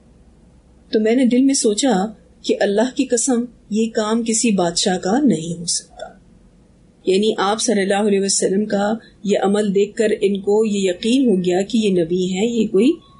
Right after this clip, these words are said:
بادشاہ نہیں ہو سکتے۔ اب آپ دیکھیے تو جب حضرت عدی مدینہ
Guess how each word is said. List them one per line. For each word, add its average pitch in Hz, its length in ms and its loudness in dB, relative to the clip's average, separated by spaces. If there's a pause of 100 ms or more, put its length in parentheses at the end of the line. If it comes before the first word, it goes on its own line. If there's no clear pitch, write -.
(400)
بادشاہ 175 520 0
نہیں 185 180 2
ہو 165 120 -2
سکتے۔ - 360 -6 (500)
اب 233 120 0
آپ 262 120 0
دیکھیے 247 260 0
تو 277 100 2
جب 240 260 0
حضرت 240 280 0
عدی 220 360 0 (400)
مدینہ 202 300 0